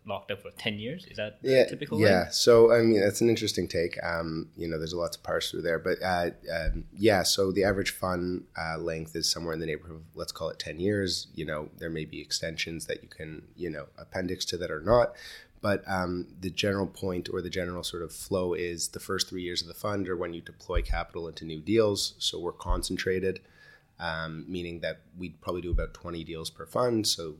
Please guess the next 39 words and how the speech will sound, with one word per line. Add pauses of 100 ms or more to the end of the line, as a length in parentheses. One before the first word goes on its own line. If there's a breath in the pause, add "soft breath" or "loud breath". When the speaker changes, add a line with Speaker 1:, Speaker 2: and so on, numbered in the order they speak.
Speaker 2:
you
know,
do
the
math.
Let's
say
it's
seven
deals
per
year
for
the (100)
first
three
years
of
a
fund,
and
then
you're (360 loud breath)
working
with
those
companies
to
grow
them
and, (100)
and
help
them
sort
of
succeed,
uh,
on,